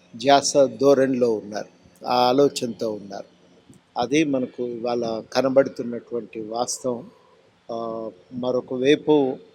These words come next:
ఆ, ప్రచారంలో ముందు దిగినప్పటికీ కూడా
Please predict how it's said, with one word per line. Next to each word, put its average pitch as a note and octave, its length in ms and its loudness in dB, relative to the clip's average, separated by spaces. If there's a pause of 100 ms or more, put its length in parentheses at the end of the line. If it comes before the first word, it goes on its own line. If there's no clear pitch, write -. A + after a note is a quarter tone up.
(460)
ఆ, A#2 360 -2 (600)
ప్రచారంలో C#3 800 6
ముందు C3+ 480 0
దిగినప్పటికీ B2+ 800 0
కూడా B2+ 360 -4